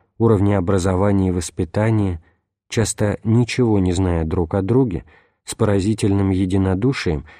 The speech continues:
свидетельствуют о реальном, невыразимом,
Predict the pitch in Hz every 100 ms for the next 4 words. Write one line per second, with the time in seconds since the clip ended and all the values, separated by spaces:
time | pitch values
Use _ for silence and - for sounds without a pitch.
0 | _ - - 98 101 113 107 - 98 101
1 | 95 104 98 95 - 110 101 104 120 123
2 | 98 90 85 95 92 95 90 85 101 120
3 | 90